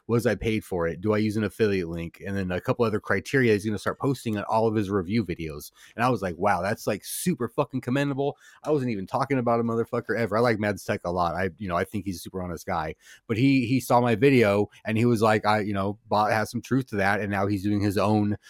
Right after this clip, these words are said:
like, grading system for, for influence on his reviews, just out of the goodness of his fucking heart, man. I,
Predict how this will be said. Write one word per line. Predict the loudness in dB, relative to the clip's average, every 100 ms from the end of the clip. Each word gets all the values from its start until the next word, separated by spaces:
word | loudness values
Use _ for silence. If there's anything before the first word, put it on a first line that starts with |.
| -14
like, | -8 -8
grading | 0 2 2 0
system | -6 -10 -6 -8
for, | -6 -4 -4 -6
for | -6 -4
influence | 0 -2 0 -2 0
on | 0 -2
his | -4
reviews, | -4 -2 -4 -4 -16 _
just | 0 2
out | 4
of |
the | 4
goodness | 4 2 2
of | 0
his | -4
fucking | -2 -2 -2
heart, | 0 0
man. | -2 -6
I, | -4